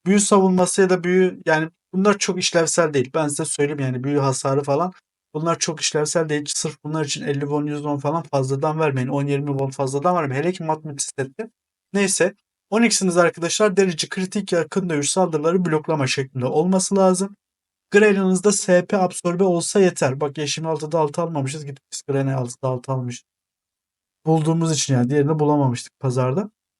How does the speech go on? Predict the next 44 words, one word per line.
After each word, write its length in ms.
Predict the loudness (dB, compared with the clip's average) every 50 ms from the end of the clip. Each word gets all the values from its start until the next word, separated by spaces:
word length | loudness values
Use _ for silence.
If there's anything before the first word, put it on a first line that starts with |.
| _ _ _ -4
Ee, 220 | 0 0 0 0
sadece 380 | 2 6 6 6 6 6 4 0
H 180 | 0 0 0 0
P, 280 | 2 2 4 4 2
S 320 | 0 0 2 2 2 2 2
P 120 | 2 0
absorbe 420 | 0 0 0 0 2 2 4 4
yazması 440 | 4 2 2 0 -4 -4 -2 0 -2
yeterli 380 | -2 0 2 2 2 2 0 -2
Grena'da 440 | 0 0 0 2 0 0 -2 -4 -6
arkadaşlar. 500 | -8 -8 _ -12 -12 -12 -12 -14 _ _ _ _ _ _ _ _ _ _ _ _ _ _ _ _ _ _ -2 2
Safiriniz 520 | 2 2 2 4 2 2 4 2 4 2
de 100 | 2 2
çok 260 | 4 2 2 2 2
önemsiz 400 | 2 2 2 0 0 -2 0 2
arkadaşlar. 520 | 2 2 2 0 -2 -2 0 0 -2 -2 0
En 120 | 2 2 2
ucuzunu 460 | 2 2 0 -2 -2 0 0 0 0
alın, 380 | 2 2 2 2 2 -2 -2 -4
takın. 460 | -2 -2 -2 -2 -2 -4 -4 -6 -8 _ -4
Ben 200 | -4 -2 -2 -2
de 60 | -2
öyle 300 | 0 0 0 2 4 4
yapmışım 420 | 2 2 0 -4 -10 -6 -6 -4
o 120 | -4 -2 -2
dönemde 340 | 0 0 0 0 -2 -2 -2
param 300 | -2 -4 -2 -2 -2 -2
olmadığı 360 | -2 -2 -2 -2 -2 -2 -4
için 340 | -4 -4 -6 -8 -8 -10 -14 _ _ _ -2
ve 260 | 0 0 0 -2 -4 _ _ _ -6
kimyalar 340 | -2 0 0 2 2 0 0
çok 240 | 0 -4 -6 -6 -4
pahalı 240 | -2 0 0 0 0
olduğu 160 | -2 -2 -4
için, 180 | -8 -12 -10
sunucunun 460 | -10 -8 -6 -6 -6 -6 -4 -4 -4 -2
başları 400 | -2 -4 -4 -4 -2 -2 0 -2
olduğu 180 | -2 -4 -6
için. 180 | -8 -10 -12 -16 _ _ _ _ _ _ _ _ _ _ _ _ _ 0
Böyle 260 | 2 2 2 2 0
bir 60 | 0 0
şey 240 | 2 2 2 4
yapmışız. 440 | 4 2 2 0 -2 -6 -4 -6 -6
Bu 100 | -8 -10